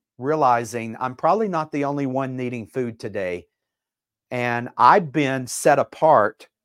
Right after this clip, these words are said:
as a follower of the Lord Jesus Christ. What would Jesus do? And I just began sensing a move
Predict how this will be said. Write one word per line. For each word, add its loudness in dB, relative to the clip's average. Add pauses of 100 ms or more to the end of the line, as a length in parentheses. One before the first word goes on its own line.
(140)
as 2 (440)
a -2 (460)
follower 6
of -8
the -4
Lord -4
Jesus -12
Christ. -8
What -6
would -12
Jesus -14
do? -16 (960)
And -8
I 0
just -8
began -8
sensing -8 (640)
a -8
move 4